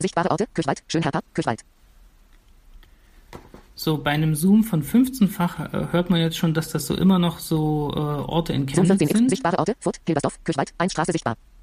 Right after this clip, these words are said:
Speaker 1: Zoom dreizehn x, sichtbare Orte. Glöser, Dreisdorf, Börner, Heinersdorf, Furt. Zoom zwölf x, sichtbare Orte.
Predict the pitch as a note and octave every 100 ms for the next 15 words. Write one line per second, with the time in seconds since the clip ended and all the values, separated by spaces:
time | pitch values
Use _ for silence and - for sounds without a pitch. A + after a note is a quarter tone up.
0 | - - - - - - - - - -
1 | - - _ - D3+ F#3 D#3+ C#3+ - -
2 | G3 E3+ - E3 A#3+ F3 E3 E3+ - -
3 | - F3 C#3+ - C#3+ - - - - -
4 | - _ _ - - - - - - -
5 | - - - - F#3 D3+ - - - E3
6 | E3+ C#3 E3